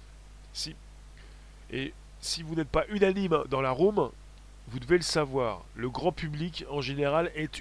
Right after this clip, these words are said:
unanime. C'est-à-dire que vous avez une majorité de personnes qui est d'accord pour dire oui, oui,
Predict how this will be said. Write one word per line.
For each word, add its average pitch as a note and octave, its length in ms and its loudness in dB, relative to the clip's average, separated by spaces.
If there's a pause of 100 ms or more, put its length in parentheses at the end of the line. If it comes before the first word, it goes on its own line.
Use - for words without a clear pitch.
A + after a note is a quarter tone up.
unanime. E3 580 -2 (300)
C'est-à-dire C#3+ 640 -2 (360)
que C3+ 80 -6
vous C3 180 -2
avez C#3+ 220 -2
une C#3 180 -10
majorité D3+ 560 2
de A#2+ 60 -10
personnes E3 480 -2
qui - 120 -8
est C3+ 40 -2
d'accord C3+ 340 0
pour A#2+ 200 -4
dire C#3+ 280 0
oui, F#3 380 -2 (500)
oui, E3 340 0